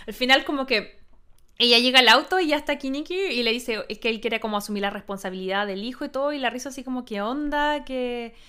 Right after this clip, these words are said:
que vuelan rápido las noticias", y él dice, "¿Sabes que tú no eres el papá?". Que ahí yo no sé si él se lo decía de picá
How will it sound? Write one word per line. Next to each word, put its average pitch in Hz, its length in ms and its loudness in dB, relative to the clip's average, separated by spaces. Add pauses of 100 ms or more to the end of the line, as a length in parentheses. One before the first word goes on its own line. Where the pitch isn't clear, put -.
(320)
que 214 260 0
vuelan 262 420 0
rápido 349 360 4
las 359 120 6
noticias", 339 680 -2
y 262 100 -4
él 254 60 -2
dice, 262 180 -8
"¿Sabes 247 200 -8
que 262 120 -8
tú 254 100 -8
no 240 100 -6
eres 220 120 -6
el 220 100 -8
papá?". - 300 -8 (300)
Que 277 80 8
ahí 330 140 10
yo 427 100 10
no 466 100 4
sé 427 160 2
si 415 120 2
él 392 40 0
se 403 140 2
lo 320 80 6
decía 311 260 2
de 349 100 0
picá 226 400 4